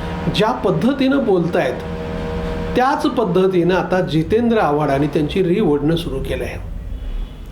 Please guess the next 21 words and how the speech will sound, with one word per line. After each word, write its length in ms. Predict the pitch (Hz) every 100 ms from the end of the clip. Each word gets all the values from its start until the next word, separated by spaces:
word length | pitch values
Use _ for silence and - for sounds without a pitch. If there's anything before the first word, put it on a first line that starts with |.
| - - - -
दोन 360 | 147 165 262 294
दिवसापूर्वी 560 | 269 226 226 - 208 220
त्यांनी 340 | 220 160 196
केलेलं 360 | 226 170 165 165
जे 160 | 170
स्टेटमेंट 580 | 175 - 135 - 151 156
आहे, 120 | 170
जितेंद्र 400 | 175 143 151 151
आव्हाडांनी 840 | 143 127 139 127 147 269 339 349 - - -
काय 160 | 147
स्टेटमेंट 520 | 180 - 180 190 185 185
केलं, 200 | 180 226 359 - - - - - 175
"राम 380 | 165 190 240
हा 300 | 220 - 180
मांसाहारी 720 | 214 156 151 156 - 196 175 185
होता 440 | 143 139 135 117 - - - - -
आणि 320 | 156 170 190
राम 340 | 175 156 185
हा 260 | 180 139 180
बहुजनांचा 920 | 165 139 160 226 175 151 135 131 -
होता." 480 | 175 - 135 - -